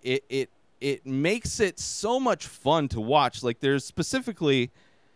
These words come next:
she, she taps into one of her s-,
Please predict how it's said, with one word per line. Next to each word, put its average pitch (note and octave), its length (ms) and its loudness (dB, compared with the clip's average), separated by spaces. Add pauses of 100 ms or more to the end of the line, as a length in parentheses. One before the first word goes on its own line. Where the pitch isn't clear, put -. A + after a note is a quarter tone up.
(300)
she, D#3 440 -2
she D#3+ 220 -2
taps E3+ 440 2
into D#3+ 400 0
one D3 260 4
of C#3+ 120 0
her C3+ 120 0
s-, - 280 -6